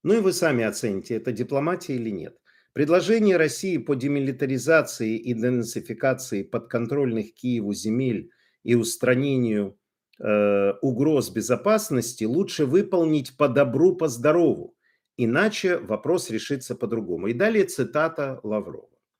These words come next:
«Наше предложение по демилитаризации и денацификации подконтрольных режиму территорий, устранению исходя-, исходящих оттуда угроз безопасности России, включая наши новые земли,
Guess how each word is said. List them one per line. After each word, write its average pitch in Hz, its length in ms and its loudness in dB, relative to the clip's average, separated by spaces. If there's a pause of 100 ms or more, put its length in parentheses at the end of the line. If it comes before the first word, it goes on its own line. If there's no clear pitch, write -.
(420)
«Наше 202 340 2
предложение 156 680 0
по 135 140 -2
демилитаризации 123 1160 0
и 95 40 -6
денацификации 131 1000 -4
подконтрольных 107 840 -4
режиму 98 420 -4
территорий, 127 680 0 (360)
устранению 143 840 4
исходя-, 131 640 2 (380)
исходящих 143 720 2
оттуда 135 420 0
угроз 135 560 0
безопасности 113 960 -2
России, 117 680 -2 (240)
включая 120 600 2
наши 113 360 -2
новые 117 400 2
земли, 131 540 0